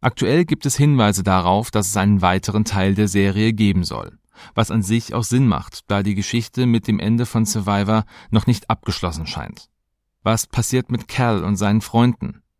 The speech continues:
Was wird aus Tanalorr? Und das sind nur zwei Fragen, die noch nicht beantwortet wurden. Ich hoffe aber, ihr hattet Spaß an der Geschichte von Cal Kestis, die ja schon ein wenig eine Nacherzählung der Spiele und des Buches war.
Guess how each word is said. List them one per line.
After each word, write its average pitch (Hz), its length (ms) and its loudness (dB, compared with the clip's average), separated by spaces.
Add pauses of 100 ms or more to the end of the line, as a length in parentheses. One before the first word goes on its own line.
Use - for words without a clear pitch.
(100)
Was 107 260 -2
wird 104 220 0
aus - 180 -6
Tanalorr? 92 580 0 (300)
Und 101 140 0
das 104 160 -2
sind 113 160 0
nur 110 160 2
zwei 113 320 2
Fragen, 92 540 0
die 98 120 2
noch 98 100 4
nicht 98 220 0
beantwortet 87 640 -2
wurden. 65 340 -10 (680)
Ich - 140 0
hoffe 165 200 2
aber, 139 280 0
ihr 120 140 -2
hattet 139 220 -6
Spaß 110 360 2
an 95 80 2
der 95 120 2
Geschichte 92 340 -6
von 95 200 -4
Cal 92 220 -2
Kestis, 104 540 -4 (300)
die 113 80 2
ja 123 100 4
schon 127 240 0
ein 135 180 0
wenig 110 380 2
eine 120 160 2
Nacherzählung 104 760 2
der 107 100 0
Spiele 98 440 0
und 95 340 -2
des 110 120 -4
Buches - 460 -2
war. - 300 -12